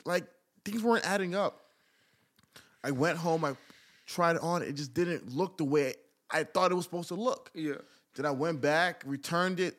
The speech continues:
Speaker 1: I, I didn't exchange it that day. I just returned it. And then I, and then I needed a white shirt really badly for, you know, my,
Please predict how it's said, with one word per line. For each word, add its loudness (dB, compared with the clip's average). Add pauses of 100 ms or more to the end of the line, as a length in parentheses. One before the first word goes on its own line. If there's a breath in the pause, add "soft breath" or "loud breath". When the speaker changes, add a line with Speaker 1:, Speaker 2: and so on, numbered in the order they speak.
Speaker 1:
I, 0
I 2
didn't 2
exchange 2
it -4
that 2
day. 0
I 0
just -6
returned -4
it. -6 (1200 loud breath)
And 0
then 6
I, 8 (220)
and 0
then 4
I 6
needed 6
a 4
white 6
shirt -2
really 4
badly 4
for, -2
you -2
know, 0
my, -2